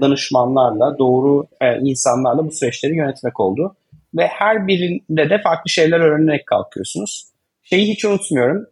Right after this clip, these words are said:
İki bin on dört yılında Revo'dan yatırım alacağımızda Revo bizimle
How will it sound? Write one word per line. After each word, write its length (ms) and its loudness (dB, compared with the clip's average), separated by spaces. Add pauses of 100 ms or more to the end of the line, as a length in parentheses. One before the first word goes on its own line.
(140)
İki 220 -6
bin 100 0
on 280 4
dört 280 0
yılında 640 2
Revo'dan 440 2
yatırım 340 0
alacağımızda 720 -2
Revo 260 2
bizimle 400 0